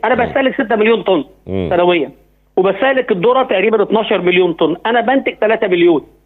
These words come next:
Speaker 2: تمام.
Speaker 1: انا بستورد تمانين في المية، لكن انا لما اقول ان زادت، انا كنت بنتج قد ايه؟ مية خمسة وعشرين ألف،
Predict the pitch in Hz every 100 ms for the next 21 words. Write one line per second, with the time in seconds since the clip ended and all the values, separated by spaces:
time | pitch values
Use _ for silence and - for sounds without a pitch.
0 | - 90 170 196 185 175 226 226 - 175
1 | 180 185 165 160 151 - 151 180 247 247
2 | 214 233 240 208 214 214 190 240 214 208
3 | 208 208 220 214 240 208 190 160 170 165
4 | _ - 208 202 226 202 175 226 226 247
5 | 359